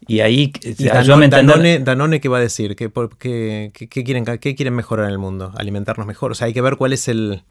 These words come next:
Speaker 1: Sí.
Speaker 2: ¿entendés lo que digo? O sea,
Speaker 1: Sí.
Speaker 2: ¿es una empresa que fabrica yogur o es una empresa que quiere mejorar la alimentación del mundo? O sea, hay que cambiar eso también, que es lo que hace la cultura, ¿no? Después de la empresa.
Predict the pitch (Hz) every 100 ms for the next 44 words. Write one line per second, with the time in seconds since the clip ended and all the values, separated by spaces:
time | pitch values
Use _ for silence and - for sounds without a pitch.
0 | _ - 135 117 143 127 120 135 131 -
1 | 110 - - 120 151 139 151 151 160 156
2 | - _ _ 117 - 117 127 127 - 127
3 | 175 202 135 120 123 120 117 147 - 160
4 | 170 - _ - 107 123 127 131 123 107
5 | 117 120 117 110 107 - 113 110 123 113
6 | 98 98 110 107 - - - - 127 131
7 | 131 127 143 135 117 110 110 107 107 110
8 | 110 113 - 110 107 101 131 110 98 104
9 | 104 101 101 104 101 104 - -